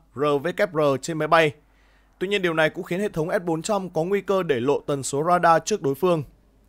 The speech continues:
Yuri Knutov, nhà sử học quân sự và nhà bình luận chính trị Nga nhận định, máy bay cảnh báo trên không A năm mươi đóng vai trò quan trọng đối với hệ thống phòng không của Nga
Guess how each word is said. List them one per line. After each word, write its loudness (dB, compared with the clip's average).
Yuri 4
Knutov, 2
nhà 2
sử 0
học 4
quân 2
sự -2
và -2
nhà 4
bình 0
luận 4
chính -8
trị -8
Nga 2
nhận -4
định, -2
máy -4
bay 4
cảnh -4
báo 6
trên -4
không -2
A 2
năm 0
mươi 0
đóng 0
vai 2
trò 0
quan -2
trọng 2
đối 0
với 2
hệ 0
thống -6
phòng -2
không -6
của -6
Nga 4